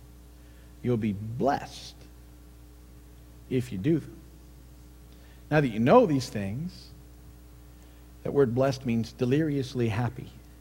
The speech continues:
You'll be happy if you do them. Life is found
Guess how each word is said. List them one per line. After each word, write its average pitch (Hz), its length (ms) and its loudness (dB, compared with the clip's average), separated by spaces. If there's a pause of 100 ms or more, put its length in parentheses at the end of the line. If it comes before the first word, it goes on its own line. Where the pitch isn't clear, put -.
(140)
You'll 131 100 0
be 123 140 4
happy 127 420 2
if - 140 -8
you 117 80 -4
do 165 100 -6
them. - 160 -14 (880)
Life 190 380 4
is 214 120 2
found 123 600 -2